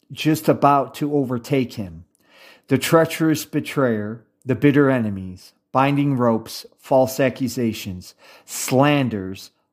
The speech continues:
blows, thorns, nails, the cross, and the horrible torture stretched out over many hours. Over and above these, he was tormented by the thought of his disciples' terror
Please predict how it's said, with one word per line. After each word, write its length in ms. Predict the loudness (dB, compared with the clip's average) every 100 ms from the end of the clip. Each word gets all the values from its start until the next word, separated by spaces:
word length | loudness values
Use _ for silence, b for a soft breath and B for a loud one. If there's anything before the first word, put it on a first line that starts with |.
| _
blows, 680 | -4 2 4 4 -2 -6 -14 -20
thorns, 680 | -6 -2 -2 -2 -6 -8 -8
nails, 640 | -2 2 2 2 0 -6
the 140 | -8 -8
cross, 600 | 0 2 4 2 -4 -16 b b b
and 240 | -4 -2 0
the 140 | 0
horrible 480 | 2 4 4 0 -6
torture 540 | -4 -2 -2 -4 -8
stretched 520 | -10 -8 -4 -4 -2
out 260 | 0 2 0
over 240 | -2 -2 -2
many 420 | -2 -2 -2 -4
hours. 680 | 0 0 -2 -8 -16 -20 -20 _ b b b b b b
Over 460 | 6 6 4 2
and 160 | 2 0
above 500 | -2 4 4 4 -2
these, 520 | -6 -8 -10 -16 -20 _
he 200 | -4 0
was 240 | 0 -2
tormented 720 | 2 4 4 2 0 0 -2
by 160 | 2 2
the 140 | 2
thought 440 | 0 2 4 4 2
of 200 | -4 -2
his 200 | -4 -4
disciples' 840 | -8 -6 0 0 0 -2 -2 -4
terror 720 | -6 0 4 4 2 -4 -10